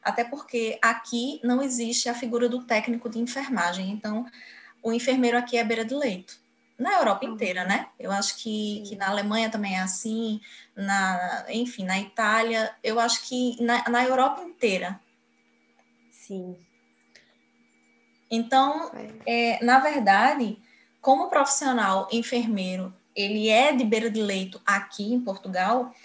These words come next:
Speaker 1: então, eles veem um enfermeiro brasileiro, eu já vi muitos re-, ouvi muitos relatos sobre isso.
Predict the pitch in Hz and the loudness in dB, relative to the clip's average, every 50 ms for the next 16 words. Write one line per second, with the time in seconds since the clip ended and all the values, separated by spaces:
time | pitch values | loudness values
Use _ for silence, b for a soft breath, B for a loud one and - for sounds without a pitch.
0 | B B B 220 226 - 233 196 - - - 233 262 254 269 262 285 294 330 285 | B B B -6 0 2 0 0 0 2 2 0 2 2 -2 -6 -4 -2 0 0
1 | 233 214 208 233 262 311 349 359 349 311 269 254 247 240 - - 254 254 240 214 | 0 2 4 4 4 4 2 -2 -2 0 2 2 2 2 0 0 -2 0 0 0
2 | 214 196 196 202 202 202 202 196 185 180 185 208 240 269 269 220 190 - - b | -2 -2 0 0 0 0 0 -2 -2 -2 0 2 2 2 2 0 -4 -6 -10 b
3 | b b b b b b b b b b _ _ _ - 220 226 226 247 233 233 | b b b b b b b b b b _ _ _ 0 0 4 6 6 6 6
4 | 247 233 233 240 262 247 - - 294 320 381 381 - - - 240 285 285 247 - | 4 4 4 2 0 0 -4 -4 -4 0 2 2 2 6 6 6 6 6 4 0
5 | 240 240 247 247 240 247 254 254 254 285 302 269 196 208 - - - 233 214 247 | 0 2 4 2 2 2 0 -4 -2 0 2 4 2 2 2 -2 -4 -4 -4 -4
6 | 285 294 214 185 185 190 - - 185 190 | -6 -6 -6 -6 -6 -10 -10 -10 -12 -14